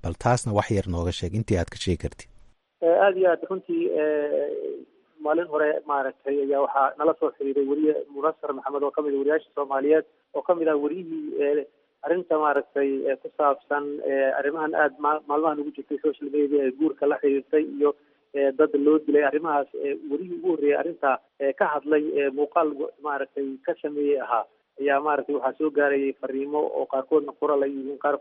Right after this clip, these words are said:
Speaker 2: Facebook loogu soo gaarayay. Marka wuxuu nala soo xiriiray, wuxuu sheegay in dad ay jiraan u hanjabaya. Eh, markii hore maaragtay waxaan is lahayn wariyaashu, wariyaal si ma-, dhow mararka qaarkood waa nala soo xiriiraan, waxbay noo sheegaan.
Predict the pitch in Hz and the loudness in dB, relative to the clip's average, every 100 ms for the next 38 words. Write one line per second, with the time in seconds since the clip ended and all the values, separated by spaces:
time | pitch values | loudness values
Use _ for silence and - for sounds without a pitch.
0 | - 156 135 143 135 135 135 - 143 135 | -2 -6 -4 -4 -2 0 -2 -4 -4 -2
1 | 143 139 160 - _ - 170 170 160 165 | 0 0 -4 -8 _ -6 2 2 2 0
2 | 170 185 190 180 165 160 160 151 156 165 | 0 0 2 0 0 0 2 0 -2 0
3 | 156 156 165 175 160 147 151 151 - 147 | 0 0 0 0 -2 -2 0 0 -2 -4
4 | 143 160 160 160 160 - _ _ - 156 | -4 -2 0 0 0 -6 _ _ -2 -2
5 | 156 175 - 165 156 156 156 151 - 151 | 0 -4 -2 0 2 2 2 0 0 -2
6 | 147 156 143 143 143 139 160 160 156 147 | 0 -4 -4 -4 -2 2 2 2 -4 -2
7 | 151 165 165 - - 170 170 - 135 _ | 2 2 0 -6 -14 -10 -10 -10 -12 _
8 | - 175 165 160 175 - 151 143 147 147 | -4 0 0 2 0 0 -4 -2 -2 0
9 | 160 170 156 147 147 151 151 - 160 156 | 0 0 -2 -2 0 0 0 0 0 0
10 | 160 - 147 160 | -2 0 0 0